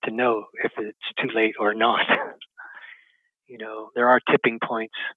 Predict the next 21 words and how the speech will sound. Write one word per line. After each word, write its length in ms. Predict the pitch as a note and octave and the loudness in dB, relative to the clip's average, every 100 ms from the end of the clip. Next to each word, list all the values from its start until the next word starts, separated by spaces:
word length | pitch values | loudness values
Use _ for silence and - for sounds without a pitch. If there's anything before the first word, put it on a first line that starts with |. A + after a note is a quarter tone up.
| - - - _ _ _ | -14 -20 -20 _ _ _
uh, 160 | A#2+ A2 B2 | -8 -8 -8
in 140 | A#2+ | -6
this 160 | A#2+ G#2+ - | -6 -6 -6
situation. 800 | A2 - G#2+ A#2 A2+ - G#2+ A2 _ _ _ _ _ _ - | 0 0 0 -2 2 0 0 -18 _ _ _ _ _ _ -12
Uh, 160 | A2+ A2+ | -8 -8
you 180 | A#2+ | -8
know, 100 | A2+ | -4
if 80 | G#2+ A#2+ | -2 0
we 80 | |
lose 320 | A#2 B2 A#2 A2+ | 2 4 4 0
a 140 | A2+ | -2
certain 220 | C#3 B2 | -2 0
amount 320 | A#2+ A#2+ A#2+ A2 | 0 2 2 0
of 80 | |
the 160 | G#2+ A#2 | 0 2
Amazon, 640 | A#2+ B2 A2 - G#2+ G#2+ A2+ | 2 2 0 -2 -2 -2 -4
it's 100 | - - | -10 -10
gonna 160 | A2+ | -2
shift 320 | A2 - B2+ - | 4 4 2 -6
the 80 | A#2 | -8
global 480 | A#2 A2+ A2 A2 | -4 -2 -4 -10